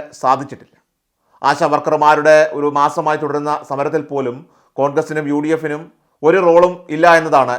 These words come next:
യാഥാർത്ഥ്യം. മലയോര ജനതയുടെ പ്രശ്നങ്ങൾ ഉയർത്തി പ്രതിപക്ഷ നേതാവ് നടത്തിയ മലയോര സമരയാത്രയ്ക്കും വലിയ പിന്തുണ ലഭിക്കാതിരുന്നതും സതീശനെ സംബന്ധിച്ചിപ്പോൾ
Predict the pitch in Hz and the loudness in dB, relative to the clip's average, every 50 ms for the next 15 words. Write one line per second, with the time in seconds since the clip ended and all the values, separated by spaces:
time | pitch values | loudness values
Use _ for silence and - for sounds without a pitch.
0 | - - 113 117 117 117 120 110 101 - _ _ _ _ _ _ _ _ _ _ | -8 -6 -4 -2 -2 -2 -2 -6 -8 -8 _ _ _ _ _ _ _ _ _ _
1 | _ _ _ _ - 127 135 147 151 156 151 147 151 147 143 147 151 151 151 151 | _ _ _ _ -4 0 2 4 4 4 4 2 0 0 0 2 2 2 4 4
2 | 151 151 147 147 143 139 139 - 160 160 156 151 147 160 160 - 139 139 139 143 | 4 4 2 0 -4 -6 -6 -6 -8 -4 -2 -2 -2 -2 -4 -6 -4 -4 -4 -4
3 | 139 139 120 131 151 - _ _ _ _ _ _ - 139 143 160 - - - 170 | -4 -6 -8 -8 -10 -14 _ _ _ _ _ _ -6 -4 -4 -2 -2 -4 -4 -2
4 | 160 160 160 156 156 156 160 156 151 156 151 156 156 151 147 143 143 147 151 151 | -2 0 4 4 4 4 2 0 -4 -4 -4 -2 -2 -2 -2 -2 -2 0 0 2
5 | 156 156 - - - - - 127 139 143 151 147 139 135 143 147 160 156 135 135 | 0 0 0 -4 -10 -12 -8 -6 -4 -2 0 2 2 2 0 -2 -4 -6 -6 -10
6 | 110 - _ _ _ _ _ _ - 135 147 165 160 165 156 143 156 156 160 156 | -14 -16 _ _ _ _ _ _ -6 -2 0 0 0 -2 -4 -6 -4 -2 -2 0
7 | 147 143 147 147 160 156 156 147 139 135 135 117 107 120 139 _ _ _ _ _ | -2 -2 -2 2 2 2 2 2 -2 -6 -8 -8 -10 -12 -14 _ _ _ _ _
8 | _ _ - 139 135 147 143 147 151 143 139 143 135 135 135 131 135 131 120 135 | _ _ -10 -6 -4 -4 -4 -4 -4 -6 -6 -6 -6 -8 -8 -10 -10 -10 -8 -8
9 | 131 | -8